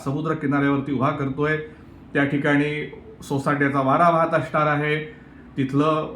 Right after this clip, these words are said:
पाणी किंवा हवा ही खारट असणार आहे, तर पुतळा उभारतानाच तुम्ही ती काळजी घ्यायला हवी होती, संबंधितांना तसं सांगायला हवं होतं. मात्र तसं इथं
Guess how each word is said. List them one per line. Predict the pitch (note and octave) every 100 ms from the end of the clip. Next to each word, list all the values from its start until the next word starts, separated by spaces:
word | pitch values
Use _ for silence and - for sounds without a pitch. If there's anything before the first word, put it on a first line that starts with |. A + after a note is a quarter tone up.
| - - -
पाणी | B2+ C3+ D#3+
किंवा | D#3+ D3+ D3
हवा | C3 C3+ D3
ही | C#3 D3 -
खारट | D#3+ G#3+
असणार | E3 - C#3
आहे, | B2 A2+ A2 - -
तर | C#3+
पुतळा | C3+ C3 C3 D#3+ E3 E3+
उभारतानाच | B2+ A#2 D#3+ G3+ C3+ A#2 A#2 - - -
तुम्ही | A#2+ B2+ C3+
ती | C3
काळजी | - A#2 B2
घ्यायला | C#3 C#3+ D3+
हवी | D3
होती, | D#3+ D3 F3 G3+ - - -
संबंधितांना | C#3+ E3 G3+ C#3+ C#3 C#3
तसं | C3+
सांगायला | C#3+ B2+ C3+ D#3 B2+
हवं | G#2
होतं. | F#2+ F2+ F2+ - - -
मात्र | B2+ B2+ C#3+
तसं | C3+ -
इथं | D3 C#3